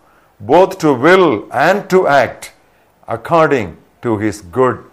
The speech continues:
purpose. இந்த டிசம்பர் மாதம் முப்பதாம் தேதிக்குள்ளே நாம் வந்திருக்கிறோம். இன்னும் ஒரு நாளிலே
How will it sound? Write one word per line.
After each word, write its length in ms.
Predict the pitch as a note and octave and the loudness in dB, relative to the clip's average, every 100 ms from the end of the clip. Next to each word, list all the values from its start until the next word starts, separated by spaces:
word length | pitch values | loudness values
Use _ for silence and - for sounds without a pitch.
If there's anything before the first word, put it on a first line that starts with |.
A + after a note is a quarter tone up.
| _ _ _ _ | _ _ _ _
purpose. 640 | G#2+ - - - - - _ _ _ _ _ _ | -6 -6 -14 -20 -20 -20 _ _ _ _ _ _
இந்த 520 | - G2+ G#2 G2+ F#2 - _ _ _ _ _ _ _ E2+ G2+ G2+ G2 | -18 -6 -2 -2 -2 -8 _ _ _ _ _ _ _ -12 -10 -8 -8
டிசம்பர் 380 | G#2+ C#3 A#2+ A#2 | -8 -4 -2 0
மாதம் 420 | A2+ B2+ C#3+ A2+ - - - - - | 2 2 0 -4 -14 -20 -20 -20 -14
முப்பதாம் 520 | A2+ C3+ C3 B2+ A#2+ | -8 -2 2 2 0
தேதிக்குள்ளே 500 | C3 C#3 D3 D3 C#3+ | -2 -2 -2 0 0
நாம் 180 | B2+ A2 | 2 0
வந்திருக்கிறோம். 680 | B2 D3 D3+ D#3+ E3 E3 - - - - - - - _ _ - | 0 -2 0 0 0 -2 -12 -20 -20 -20 -20 -20 -20 _ _ -10
இன்னும் 240 | G#2+ G#2+ | -6 -2
ஒரு 180 | B2+ C#3+ | 0 2
நாளிலே 640 | C#3 D3 D#3 E3 E3 - | 2 2 2 2 0 -4